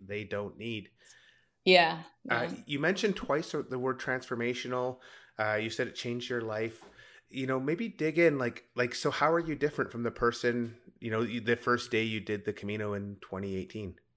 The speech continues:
Speaker 2: Well, I mean, I think we're constantly evolving. So I would say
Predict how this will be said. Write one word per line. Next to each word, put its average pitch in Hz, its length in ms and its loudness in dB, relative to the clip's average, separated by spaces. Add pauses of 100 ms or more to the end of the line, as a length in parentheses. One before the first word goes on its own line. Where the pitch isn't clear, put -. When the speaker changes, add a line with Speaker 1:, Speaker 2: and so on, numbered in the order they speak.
(200)
Speaker 2:
Well, 208 120 10
I 214 80 6
mean, 208 160 0
I 190 100 2
think 208 240 -2
we're 160 140 0
constantly 156 540 -4
evolving. 147 520 0
So 160 360 4 (560)
I 226 140 4
would 240 180 10
say 190 640 6